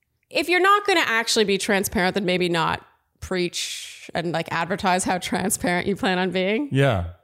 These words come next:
Speaker 2: Yeah, transparency is not a thing you should say, "Hey, look at me being
Speaker 1: Hey, trans-,
Speaker 2: transparent.
Speaker 1: yeah,
Speaker 2: Look
Speaker 1: yeah.
Speaker 2: how transparent I am." You have to just be transparent.
Speaker 1: Exactly. And the other thing is he respects any decisions they choose to make. Does he end up respecting Gabby's decision here?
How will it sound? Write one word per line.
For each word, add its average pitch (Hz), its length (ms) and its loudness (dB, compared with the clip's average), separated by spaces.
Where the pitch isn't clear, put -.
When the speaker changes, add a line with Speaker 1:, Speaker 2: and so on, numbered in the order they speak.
Speaker 2:
Yeah, 139 160 2
transparency 165 800 0
is 107 100 0
not 127 160 2
a 117 40 0
thing 117 260 0
you 104 100 2
should 92 260 -6
say, 123 300 2
"Hey, 151 200 4
look 185 220 2
at 160 100 0
me 123 160 2
being 139 240 2
Speaker 1:
Hey, 120 60 0
trans-, 135 280 2
Speaker 2:
transparent. 208 380 2
Speaker 1:
yeah, 202 160 4
Speaker 2:
Look 196 100 2
Speaker 1:
yeah. 185 140 2
Speaker 2:
how 123 60 0
transparent 135 640 -2
I 98 100 -2
am." 85 200 -4
You 113 80 2
have 131 200 0
to - 60 -6
just 110 280 -6
be 98 160 -4
transparent. 95 380 -14
Speaker 1:
Exactly. 185 720 -2
And 240 240 -2
the 233 180 -2
other 247 280 2
thing 202 480 2
is 180 540 0
he 233 240 -4
respects 202 500 0
any 185 160 2
decisions 185 520 -2
they 160 80 0
choose 170 320 -4
to - 100 -2
make. - 540 -6
Does 196 220 2
he 202 180 2
end 196 120 2
up 196 160 0
respecting 170 840 -2
Gabby's 185 800 -4
decision 240 520 -6
here? 254 280 -8